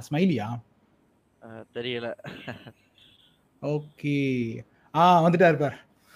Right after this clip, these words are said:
Speaker 1: வந்துட்டாரு. பிரவீன்,
Speaker 2: யாரு?
Speaker 1: ரெண்டாயிரத்தி இருபத்தி ஒண்ணு நல்லா இருக்குமா?
Speaker 2: <laughs>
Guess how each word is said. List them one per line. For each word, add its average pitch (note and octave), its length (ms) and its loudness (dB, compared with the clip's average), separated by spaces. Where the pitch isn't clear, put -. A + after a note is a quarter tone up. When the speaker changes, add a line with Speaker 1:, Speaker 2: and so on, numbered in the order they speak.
Speaker 1:
வந்துட்டாரு. C#3+ 760 -2
பிரவீன், D#3+ 460 2
Speaker 2:
யாரு? C3 300 -6
Speaker 1:
ரெண்டாயிரத்தி F#3 480 4
இருபத்தி F#3 320 2
ஒண்ணு F#3+ 120 6
நல்லா F3+ 240 6
இருக்குமா? F3 540 4
Speaker 2:
<laughs> F3 1000 0